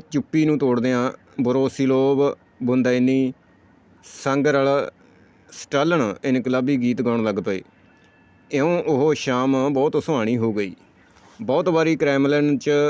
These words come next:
ਕੇਂਦਰੀ ਕਮੇਟੀ ਨਵੀਆਂ ਫਿਲਮਾਂ ਵੇਖਦੀ। ਬੋਲਸਾਕੋਵ ਦੀ ਨਿਗਰਾਨੀ ਹੇਠ ਸਿਨੇਮੈਟੋਗ੍ਰਾਫਿਕ ਕਮੇਟੀ ਅੰਗਰੇਜ਼ੀ ਫਿਲਮਾਂ ਉਹਨਾਂ ਨੂੰ ਵਿਖਾਉਂਦੀ। ਇੱਕ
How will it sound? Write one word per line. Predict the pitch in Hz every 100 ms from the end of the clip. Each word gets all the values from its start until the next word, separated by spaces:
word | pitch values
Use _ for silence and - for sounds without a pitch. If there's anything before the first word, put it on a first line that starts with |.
| - -
ਕੇਂਦਰੀ | 127 127 143
ਕਮੇਟੀ | 135 123 127 143
ਨਵੀਆਂ | 131 117 131 135
ਫਿਲਮਾਂ | 120 135 135
ਵੇਖਦੀ। | 113 104 107 120 - _ _ _ _ 113
ਬੋਲਸਾਕੋਵ | 123 139 151 143 143 143 147 151 - 139
ਦੀ | 117 127 120 - 143
ਨਿਗਰਾਨੀ | 127 135 143 147
ਹੇਠ | 123 117 117 113 101
ਸਿਨੇਮੈਟੋਗ੍ਰਾਫਿਕ | - 139 135 147 139 135 151 143 135 131 131 139 120 117 117 131 120 127 120 131
ਕਮੇਟੀ | 117 120 135 127
ਅੰਗਰੇਜ਼ੀ | 127 113 107 123 127
ਫਿਲਮਾਂ | 110 117 127 117 110 - _ _ -
ਉਹਨਾਂ | 127 131
ਨੂੰ | 117 113 117
ਵਿਖਾਉਂਦੀ। | 107 101 104 104 - _ _ _ _ _ _ -
ਇੱਕ | 131 -